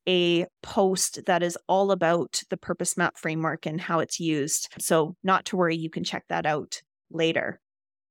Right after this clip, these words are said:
So clairvoyance is clear seeing. Clairalience is clear smelling.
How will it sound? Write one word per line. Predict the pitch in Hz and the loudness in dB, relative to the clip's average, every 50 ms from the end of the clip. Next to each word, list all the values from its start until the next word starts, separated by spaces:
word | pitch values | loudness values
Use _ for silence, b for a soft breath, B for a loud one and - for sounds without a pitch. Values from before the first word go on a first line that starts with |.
| _ _ _ _ _ _ _ _ b b b | _ _ _ _ _ _ _ _ b b b
So | - - 226 208 | 0 2 2 2
clairvoyance | - - - 277 330 294 226 233 233 240 247 254 269 254 - 226 | 0 0 2 2 2 2 2 2 2 4 4 2 2 0 -2 -4
is | 196 - | -6 -6
clear | - - - - 226 214 214 214 208 202 | -8 -10 -8 -4 -2 0 0 0 0 0
seeing. | - - - - 196 190 180 165 156 135 143 220 247 - _ _ _ _ _ _ _ _ _ _ _ _ - | -2 -2 -2 -2 -2 0 0 0 -2 -2 -2 -4 -6 -8 _ _ _ _ _ _ _ _ _ _ _ _ -12
Clairalience | - - 240 233 226 220 - - - _ 208 226 254 285 269 240 165 127 175 247 285 - - - - - - - _ _ - | -2 2 4 4 4 4 2 0 -2 _ 2 4 4 6 4 4 4 4 4 2 0 -2 -6 -8 -6 -6 -6 -8 _ _ 0
is | 202 190 - | 2 2 0
clear | - - - - - 240 226 220 220 220 220 214 | -4 -8 -12 -10 -8 -6 -4 -4 -4 -4 -4 -4
smelling. | - - - - - - 185 180 185 208 220 190 143 - - - - 202 | -4 -4 -2 -2 -2 0 2 2 4 4 6 4 4 2 -2 -8 -12 -16